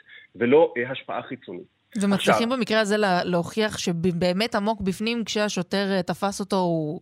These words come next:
Speaker 2: כבר התחרט?
Speaker 1: בשביל זה יש לנו שופט, ששמע את כל הצדדים, ש-, כולל את הבן אדם, כולל את הסיטואציה שבה הוא נתפס,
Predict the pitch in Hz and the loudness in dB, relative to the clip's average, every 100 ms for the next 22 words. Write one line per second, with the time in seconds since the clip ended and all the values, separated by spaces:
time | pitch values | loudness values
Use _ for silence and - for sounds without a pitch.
0 | - 170 160 156 - 151 247 - - _ | -10 -6 -6 -6 -6 -2 -2 -2 -10 _
1 | _ _ _ _ _ _ 98 104 107 95 | _ _ _ _ _ _ -8 -6 -6 0
2 | 123 147 160 151 147 151 - 95 - _ | 2 4 4 2 0 -2 -2 -4 -6 _
3 | _ _ _ - - 101 - 120 139 - | _ _ _ -12 -6 -4 2 4 4 4
4 | 147 156 139 143 104 95 - _ _ - | 2 2 -4 -6 -6 -8 -12 _ _ -12
5 | - - - 110 135 160 147 151 127 107 | -12 -4 2 6 6 6 4 4 2 -6
6 | 104 110 - 107 131 147 156 151 139 123 | -12 -10 -4 -2 -2 -2 -6 -6 0 0
7 | 123 143 - 113 117 123 - 92 92 | 0 -6 -4 0 0 0 -6 -10 -10